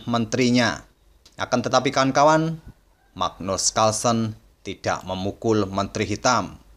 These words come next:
Magnus Carlsen menginginkan untuk mempercepat kemenangannya dengan menteri pukul pion C enam skak, raja ke E tujuh, beteng ke F tujuh skak,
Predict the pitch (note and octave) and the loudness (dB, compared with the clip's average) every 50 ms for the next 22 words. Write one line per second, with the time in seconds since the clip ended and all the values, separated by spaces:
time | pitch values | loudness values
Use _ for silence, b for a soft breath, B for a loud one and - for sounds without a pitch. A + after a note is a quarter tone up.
0 | _ _ _ _ _ - - - - - - - - F#2 - - G#2+ G#2+ - - | _ _ _ _ _ -20 -20 -20 -20 -20 -12 -6 -6 -6 -4 -2 -2 -2 0 2
1 | B2 A#2+ - - C3+ B2 B2+ B2+ B2+ A#2+ A#2+ B2 B2+ C3 A#2+ - C#3 C3+ B2+ B2 | 2 2 2 2 2 4 4 4 4 4 4 2 2 0 2 2 2 2 2 0
2 | - B2 A#2 A2 - - A#2 - - - A2 A2 G#2+ - A#2+ G#2+ - - C3 A2 | -2 -2 -4 -2 0 0 -2 -2 -2 -2 -2 -2 0 0 -2 -2 0 -2 -4 0
3 | - C3 C3 - - - B2 A#2 A#2+ A#2+ A#2 A#2+ B2 B2+ B2 B2 A#2+ A2 F2+ E2 | 2 0 0 0 0 0 2 2 2 2 2 2 2 2 2 2 2 2 0 -2
4 | - - - G#2+ A2 A2+ A2+ A2+ A2+ A2 G#2+ - _ - G2 G#2+ G#2 - - A#2 | -6 -6 -4 -2 0 0 2 2 0 -2 -4 -6 _ -8 -6 -6 -6 -4 -2 -2
5 | A#2 A2+ A2 - B2 - - C3 B2 A#2 A2+ - B2 B2+ A#2+ A#2+ A2 - C#3 A2 | 0 0 0 -2 -4 0 2 2 2 2 0 0 0 2 2 2 2 0 0 0
6 | B2 C#3 C3 B2+ A#2+ - - - E3 C#3+ B2 F2+ - - - _ _ _ _ _ | 2 2 2 2 2 0 0 2 2 2 2 0 -2 -6 -16 _ _ _ _ _
7 | _ _ _ - - G2 F2+ F2 - - A#2+ G2+ F2+ E2+ - - A2+ F2+ - C#3 | _ _ _ -6 -4 -4 -4 -4 -4 -2 -2 0 0 -2 -4 -4 -6 -4 -2 -2
8 | C#3 C3+ - C#3+ C3+ C#3 - D3+ D3 G#2+ C#2+ - - _ _ _ _ _ - - | -2 0 0 0 0 2 2 2 2 2 0 -4 -12 _ _ _ _ _ -20 -8
9 | - - D#3 F3+ - - G3 F#3+ F3 E3+ F#3 D3 - D#3 D3 C#3+ - - C#3+ C3+ | -2 0 0 2 2 0 0 0 0 0 0 2 2 2 0 0 2 0 0 2
10 | C3+ - B2 G#2+ - - - C#3 C3 C3 C3+ C3 - | 2 2 0 0 -2 -2 0 2 2 2 0 -2 -8